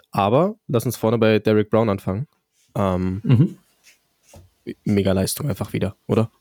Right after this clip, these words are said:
Speaker 1: Also,
Speaker 2: Ah,
Speaker 1: neun
Speaker 2: ja.
Speaker 1: Tackles, Sack, zwei Tackle for Loss, Stuff, Quarterback-Hit. Wie viele Punkte hat er gemacht? Weißt du das gerade auswendig?
Speaker 2: Nö, auswendig nicht, aber wenn ich jetzt so grob drüber stehe, sind wir bei, bei fünfzehn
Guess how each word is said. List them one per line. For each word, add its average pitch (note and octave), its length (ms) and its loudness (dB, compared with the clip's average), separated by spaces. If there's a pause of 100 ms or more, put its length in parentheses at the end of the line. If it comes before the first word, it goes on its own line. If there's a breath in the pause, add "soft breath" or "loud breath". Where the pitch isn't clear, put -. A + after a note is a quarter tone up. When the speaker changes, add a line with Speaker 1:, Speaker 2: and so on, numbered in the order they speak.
Speaker 1:
Also, G2 260 0 (800)
Speaker 2:
Ah, - 60 -8
Speaker 1:
neun A2+ 180 2
Speaker 2:
ja. - 0 -
Speaker 1:
Tackles, A2+ 440 0 (220)
Sack, - 320 0 (520)
zwei - 160 0
Tackle A2+ 220 0
for A#2 140 0
Loss, A#2 400 0
Stuff, - 420 0
Quarterback-Hit. D3 680 2 (1700 loud breath)
Wie C#3+ 80 0
viele F#3+ 120 0
Punkte A3+ 220 0
hat A3 60 4
er A3+ 80 2
gemacht? A3+ 320 0
Weißt - 160 0
du G#3 60 -4
das G3+ 120 0
gerade F#3+ 160 -2
auswendig? A3+ 460 -6 (460)
Speaker 2:
Nö, A#2+ 400 8
auswendig G#2+ 460 2
nicht, A#2 160 2
aber G#2 100 2
wenn G#2 100 4
ich G2 60 2
jetzt F#2+ 100 -4
so A2 100 0
grob - 280 -2
drüber A#2 300 2
stehe, A#2 140 2
sind G#2+ 180 2
wir G#2+ 100 4
bei, G#2+ 260 2
bei G#2+ 320 2
fünfzehn A2 1200 0